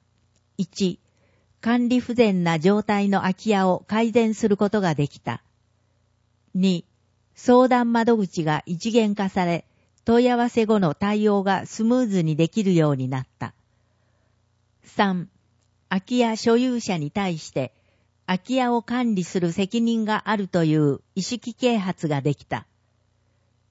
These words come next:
四、地域住民に対して、管理不全な空き家を発生させないという意識啓発ができた。などの効果を生んでいる。今後は空き家の利活用などが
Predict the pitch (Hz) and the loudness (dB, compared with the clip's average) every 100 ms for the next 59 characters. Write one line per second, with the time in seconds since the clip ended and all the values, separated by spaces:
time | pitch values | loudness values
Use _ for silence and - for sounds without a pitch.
0 | _ _ - 208 170 - _ _ _ - | _ _ 2 2 2 -4 _ _ _ -20
1 | - 247 254 254 233 254 247 208 160 151 | -2 0 2 0 0 0 2 2 0 -2
2 | 151 202 185 - - 143 - _ _ _ | -2 -2 -2 -6 -6 -6 -6 _ _ _
3 | _ _ 226 247 247 240 240 240 214 180 | _ _ -2 0 0 -2 0 0 2 2
4 | 160 147 170 - 226 220 208 202 170 190 | -2 0 -2 -2 0 2 2 2 0 -6
5 | - 240 240 226 220 233 233 226 190 175 | -2 0 0 -2 -4 -2 0 -2 0 2
6 | 156 151 139 - 180 233 226 240 247 226 | 2 2 0 -4 -6 -6 -4 -4 -2 -2
7 | 180 147 156 143 139 135 - - - _ | -2 -4 -4 -4 -2 -4 -6 -16 -16 _
8 | _ _ _ _ _ _ _ _ _ _ | _ _ _ _ _ _ _ _ _ _
9 | _ _ 233 240 214 156 151 247 233 185 | _ _ 0 2 2 2 2 4 4 2
10 | 135 127 165 170 151 147 131 131 - _ | 0 0 0 0 0 -2 -2 -6 -10 _
11 | _ _ _ _ _ 220 220 220 214 196 | _ _ _ _ _ 0 0 0 2 2
12 | 185 - _ 185 - 240 226 220 214 170 | 0 -4 _ -4 -2 -2 0 0 -2 0
13 | 196 247 254 - 185 143 147 185 170 151 | -2 -2 -6 -4 0 0 0 -2 -2 -2
14 | 127 | -2